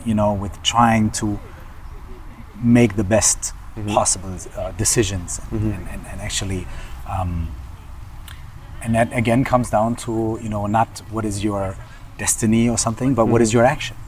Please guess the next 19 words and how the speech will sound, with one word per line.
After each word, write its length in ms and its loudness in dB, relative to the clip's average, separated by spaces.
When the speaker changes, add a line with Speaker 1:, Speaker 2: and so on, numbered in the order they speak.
Speaker 1:
Like, 120 -2
Speaker 2:
Mm-hmm. 160 2
Speaker 1:
like, 100 -6
how 180 -2
do 80 -2
you 80 0
actually 300 0
relate 580 6
to 140 2
the 120 2
situation 580 -4
you 80 -6
are 120 -6
in? 80 -8
Speaker 2:
Mm-hmm. 260 2
Speaker 1:
You 80 -6
know, 160 -4
and, 120 10
and 280 6